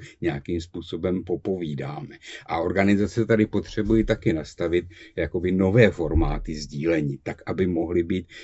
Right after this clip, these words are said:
eh, co nejosobnější i v tom onlineu. A samozřejmě, když to jde i bez toho onlineu, tak jak najednou tady být připravený i sdílet. Eh, protože, eh, když máme spoustu nejistot,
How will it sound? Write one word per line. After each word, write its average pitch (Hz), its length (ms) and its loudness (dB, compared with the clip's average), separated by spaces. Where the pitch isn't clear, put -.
eh, 82 280 -2
co 95 220 -4
nejosobnější 90 920 2
i - 40 -6
v - 120 -14
tom 90 240 -2
onlineu. 107 560 4
A 82 280 -2
samozřejmě, 87 440 -4
když 80 200 -4
to 90 180 2
jde 87 260 0
i 92 100 -4
bez 78 220 -8
toho 90 240 -4
onlineu, 87 540 -2
tak - 180 -6
jak 87 180 -2
najednou 92 560 2
tady 80 340 -4
být 90 400 -4
připravený 87 800 -4
i 90 100 -8
sdílet. 87 720 2
Eh, 87 180 0
protože, 98 640 2
eh, 95 120 0
když 90 200 -2
máme 101 360 4
spoustu 107 520 0
nejistot, 95 640 0